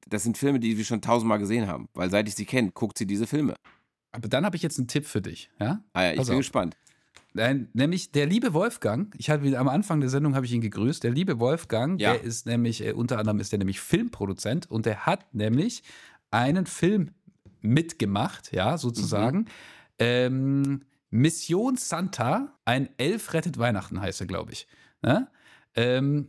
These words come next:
Speaker 2: ein Animationsfilm, wo ein Elf, äh, der geht in die Weihnachtswerkstatt und so, ist ein Kinderfilm, ne?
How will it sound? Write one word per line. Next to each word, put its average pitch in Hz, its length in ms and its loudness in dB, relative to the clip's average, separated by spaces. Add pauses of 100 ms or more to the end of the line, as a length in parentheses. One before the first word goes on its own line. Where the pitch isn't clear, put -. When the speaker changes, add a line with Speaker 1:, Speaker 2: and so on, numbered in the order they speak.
(100)
Speaker 2:
ein 127 140 2
Animationsfilm, 156 1000 0
wo 127 240 2
ein 123 220 0
Elf, 160 680 -2 (400)
äh, 117 240 0
der 110 140 -4
geht 107 160 -4
in 110 80 -2
die 107 100 -2
Weihnachtswerkstatt 143 840 -2
und 113 80 -4
so, 120 140 0
ist 123 100 -2
ein 165 80 -2
Kinderfilm, 104 600 -2
ne? 175 260 -2